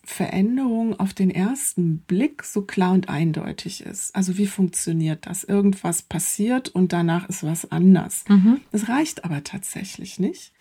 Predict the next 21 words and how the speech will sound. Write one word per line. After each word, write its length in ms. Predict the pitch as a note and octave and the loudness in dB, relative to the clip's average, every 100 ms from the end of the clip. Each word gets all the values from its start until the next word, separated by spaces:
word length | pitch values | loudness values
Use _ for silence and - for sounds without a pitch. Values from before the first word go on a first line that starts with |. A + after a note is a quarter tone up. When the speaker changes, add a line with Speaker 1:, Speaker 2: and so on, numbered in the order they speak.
| - | -8
Speaker 2:
Also 120 | F3+ E3+ | -2 0
das 200 | F#3 F#3 | 2 4
wäre 100 | F#3 | 4
ja 120 | F3 | 4
so 80 | E3+ | 4
ein 120 | E3 | 2
eindimensionaler 960 | E3 E3+ F3+ D#3+ D#3 D3+ D3+ D#3 D#3+ D#3+ | 4 4 6 4 2 0 0 0 -2 -4
Prozess 580 | - F3+ - D3+ - - - | -8 -10 -8 -8 -8 -6 4
Speaker 1:
Genau. 340 | G3 E3+ D#3 | 6 6 4
Speaker 2:
eigentlich, 240 | C#4+ A4 E3+ | 2 0 0
ne? 180 | F#3+ D4+ - | 0 0 -4
Speaker 1:
Sondern 640 | - A3+ C#4 C#4+ C#4 C4+ | 2 2 4 2 0 -2
sie 200 | A3 G#3+ | 2 4
haben 100 | A#3 | 4
herausgefunden, 1040 | A#3 G3 A3+ - B3 - B3 A#3+ A3 A3+ | 4 4 2 -2 -10 -4 -2 0 0 0
um 320 | G#3 G#3 G#3+ G#3 | 0 2 4 2
Veränderungen 640 | - - F3+ A3+ A3 G3+ | 0 2 2 4 2 2
dann 240 | F#3 E3+ | 2 2
wirklich 340 | G3+ - B3 - | 0 -2 -10 -6
zu 140 | G3 | -6
verstehen, 800 | F#3+ - - - D#3 E3 G#3+ | -6 -6 -6 -4 0 2 2